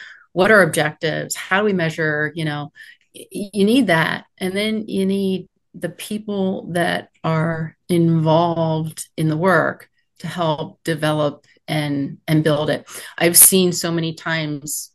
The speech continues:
consultants or people come in and they just impose these management systems and, and, and they, they're just more waste. <laughs> They're, they're more waste. And, um, y-, y-, people have gotta own it. They gotta be involved. And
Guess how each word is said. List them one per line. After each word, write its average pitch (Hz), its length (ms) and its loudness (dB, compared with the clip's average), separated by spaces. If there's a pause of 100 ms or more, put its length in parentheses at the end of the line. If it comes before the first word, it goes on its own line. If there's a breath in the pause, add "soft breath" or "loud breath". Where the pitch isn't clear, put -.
consultants 160 540 -6
or - 120 -12
people 196 260 -6
come 165 200 -6
in 185 180 0
and 147 120 -4
they 147 80 -4
just 156 240 -6
impose 185 500 -2
these 151 380 -4 (320 soft breath)
management 175 640 2
systems 156 640 -2
and, 151 280 -2
and, 160 160 -4
and 185 200 0
they, 175 200 0 (200 loud breath)
they're 190 100 0
just 190 320 -4
more 180 120 0
waste. - 480 -2 (180)
<laughs> - 120 -12 (920 loud breath)
They're, 185 200 2
they're 170 180 2
more 165 220 2
waste. - 680 -2
And, 151 480 -4 (120)
um, 156 360 -4
y-, - 220 -8
y-, - 140 -12
people 196 240 -2
have 190 80 -6
gotta 156 280 0
own 143 200 -2
it. - 160 -8 (240)
They 143 100 -2
gotta 143 160 2
be 139 180 -4
involved. 135 560 -4 (600 loud breath)
And 147 420 2